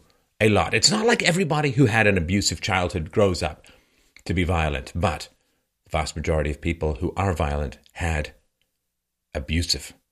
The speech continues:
childhoods. And that is the causality we really, really need to focus on. We cannot magically go in, of course, and change everyone's childhood for the better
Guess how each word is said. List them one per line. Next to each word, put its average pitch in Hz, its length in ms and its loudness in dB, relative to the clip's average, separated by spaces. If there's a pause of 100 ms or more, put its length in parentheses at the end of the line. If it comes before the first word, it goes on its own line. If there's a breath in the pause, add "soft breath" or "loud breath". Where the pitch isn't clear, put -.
(600)
childhoods. - 720 -8
And 78 300 -6
that 87 360 -2
is 87 160 -4
the - 60 -14
causality 76 640 -6
we 85 160 -2
really, 82 400 -2
really 78 300 -4
need 76 240 -6
to - 180 -12 (460)
focus 82 420 0
on. 73 260 -6
We 101 140 2
cannot 151 380 0
magically 123 400 0
go 95 200 4
in, 90 120 0
of - 100 -6
course, 95 300 0
and 90 240 0 (420 loud breath)
change 117 320 6
everyone's 82 400 0
childhood 82 500 -2
for - 120 -6
the 78 80 -2
better 80 400 -2